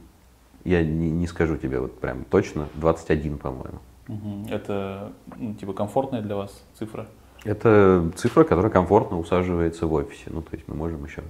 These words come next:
Speaker 1: несколько человек подсадить.
Speaker 2: Ну, я больше к тому, знаешь, что, типа, в-, некоторые сотрудники выполняют в два раза больше работы, и вот можно было бы по-, подвзять кого-то ещё, либо кто-то чуть-чуть уже ленивит, и,
Speaker 1: Мгм.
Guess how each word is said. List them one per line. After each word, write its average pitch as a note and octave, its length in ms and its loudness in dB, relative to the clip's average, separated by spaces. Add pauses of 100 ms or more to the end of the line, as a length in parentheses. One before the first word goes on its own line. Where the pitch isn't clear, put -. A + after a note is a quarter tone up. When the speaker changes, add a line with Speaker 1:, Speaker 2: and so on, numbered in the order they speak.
(120)
Speaker 1:
несколько - 260 -16
человек D2 320 -6
подсадить. D2 480 -8 (500)
Speaker 2:
Ну, B2+ 160 -6 (240)
я A#2 160 -6
больше G#2 320 -6
к - 40 -20
тому, G2+ 140 -6
знаешь, G2+ 140 -8
что, F#2 100 -14
типа, F2+ 320 -10 (320)
в-, A2 340 -14
некоторые A2 600 -6
сотрудники G#2 400 -8
выполняют G2+ 560 -4
в G2+ 180 -12
два G2+ 140 -4
раза G2+ 180 -4
больше G2+ 280 -8
работы, G#2 380 -6
и - 20 -6
вот F#2+ 180 -10
можно G2+ 240 -4
было G2 160 -8
бы G2 200 -8
по-, - 180 -12
подвзять G#2 440 -4
кого-то G2 300 -4
ещё, E3 360 -8 (240)
либо A2+ 180 -4
кто-то A#2 280 -6
чуть-чуть - 300 -14
уже G#2 160 -4
ленивит, G#2+ 540 -6
и, G#2+ 140 -10
Speaker 1:
Мгм. D#2+ 380 -8